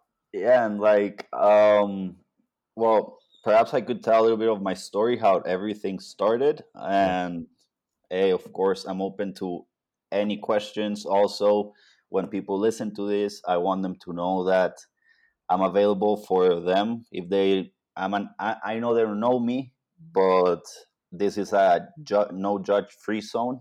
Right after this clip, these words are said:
Speaker 1: I don't judge. I'll never judge. And I'm here for anybody that needs, uh, my help to get out of this such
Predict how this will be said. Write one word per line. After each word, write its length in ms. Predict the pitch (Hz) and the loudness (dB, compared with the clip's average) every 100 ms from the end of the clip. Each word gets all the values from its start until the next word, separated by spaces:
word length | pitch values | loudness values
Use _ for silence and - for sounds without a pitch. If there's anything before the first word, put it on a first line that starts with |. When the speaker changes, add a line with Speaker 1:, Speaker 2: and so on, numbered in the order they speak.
| - | -6
Speaker 1:
I 100 | 87 | -4
don't 220 | 87 87 | -2 -4
judge. 400 | 90 104 123 - - | 0 0 0 -6 -4
I'll 180 | 90 | -2
never 260 | 87 90 92 | -2 -6 -6
judge. 500 | 90 110 123 - - _ _ _ _ _ - | -2 0 -2 -6 -20 _ _ _ _ _ -2
And 360 | 92 92 92 | 0 2 0
I'm 100 | 92 | -2
here 220 | 90 101 98 | -4 -4 -4
for 280 | - 98 | 0 0
anybody 400 | 92 95 92 92 95 | 0 -2 -4 -2 -2
that 180 | - | -4
needs, 640 | 90 90 87 - - - _ _ - | -6 -8 -8 -8 -10 -10 _ _ -10
uh, 260 | 87 87 | -6 -6
my 180 | 87 85 | -6 -8
help 340 | 87 90 87 - | -4 -4 -4 -12
to 100 | 90 | -4
get 220 | 92 90 | -2 0
out 160 | 87 | 0
of 300 | 90 87 80 - _ _ _ | -2 -4 -6 -12 _ _ _
this 460 | 87 98 92 - - | -6 -4 -4 -8 -2
such 420 | 98 98 - | -2 -2 -18